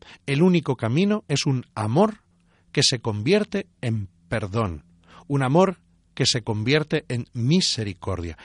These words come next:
Este sería como el tercer punto de nuestra meditación de Pascua. Hay algo que este Evangelio personalmente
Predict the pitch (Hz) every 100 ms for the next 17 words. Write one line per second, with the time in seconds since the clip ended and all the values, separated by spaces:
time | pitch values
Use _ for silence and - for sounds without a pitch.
0 | - 180 - - 202 196 185 147 139 135
1 | 117 180 165 180 190 160 123 117 117 -
2 | 107 104 101 - 95 104 95 90 90 -
3 | - _ _ _ _ _ _ _ _ _
4 | _ _ _ _ _ _ _ - - 160
5 | 175 165 160 170 - _ _ _ _ 135
6 | 135 160 143 127 - 147 139 139 - _
7 | _ _ 123 - 117 120 127 127 131 113